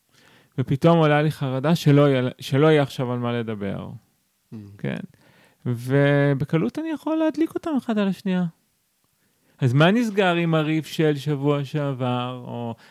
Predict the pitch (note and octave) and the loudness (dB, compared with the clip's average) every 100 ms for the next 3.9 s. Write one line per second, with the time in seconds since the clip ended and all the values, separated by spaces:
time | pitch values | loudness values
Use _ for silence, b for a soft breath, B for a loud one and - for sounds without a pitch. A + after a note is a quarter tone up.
0 | b A#2+ G#2 C#3 F3 G#3 G#3+ G#3+ F#3+ G3+ | b -4 2 2 2 0 0 -2 -2 -6
1 | - G3 G3 G#3+ G#3 A3+ A#3+ b b b | -6 -8 -8 -10 -10 -12 -12 b b b
2 | b C3+ C3 E3 D#3+ E3+ E3+ F3 - F3 | b -8 -2 0 0 2 0 0 -2 -2
3 | F3+ F3 F3+ F#3 A3+ - G3+ D3 A#2 | 0 0 2 2 0 -2 -2 -2 -2